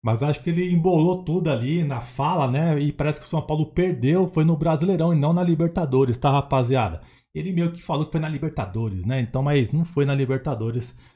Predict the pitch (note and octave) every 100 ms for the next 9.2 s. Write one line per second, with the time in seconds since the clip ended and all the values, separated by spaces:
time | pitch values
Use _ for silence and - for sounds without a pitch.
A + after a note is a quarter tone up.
0 | _ A2 A#2 A#2+ C3+ A#2 C#3 B2+ G#2+ B2
1 | B2+ C3 G#2+ A#2 A#2+ G2+ - - _ -
2 | A2+ B2 C#3 C3 A2 G#2 - C3+ B2 G#2
3 | C#3+ C3 D3+ - G#2+ B2+ B2+ - G#2+ A#2
4 | B2 B2 A2+ G#2+ G#2+ - A2 G2+ - G#2
5 | G2+ C#3+ B2 G2 - - A2+ G#2+ G#2 G#2
6 | B2 C3+ B2+ A#2+ G2 A#2 A2+ G#2+ A#2+ A#2
7 | C3+ C#3+ C#3+ F#3+ F#3 E3 D3 C3 C#3 -
8 | - C3+ - C3+ - C#3+ D#3 A#2+ A#2 B2
9 | A#2